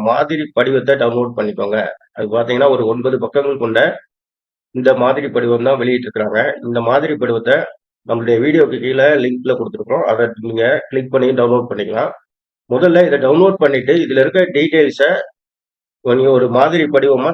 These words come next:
தயார் செஞ்சுக்கோங்க. இதுல என்னென்ன இதுக்கு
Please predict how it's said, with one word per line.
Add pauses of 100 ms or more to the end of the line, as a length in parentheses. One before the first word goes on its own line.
தயார்
செஞ்சுக்கோங்க. (160)
இதுல (100)
என்னென்ன (640)
இதுக்கு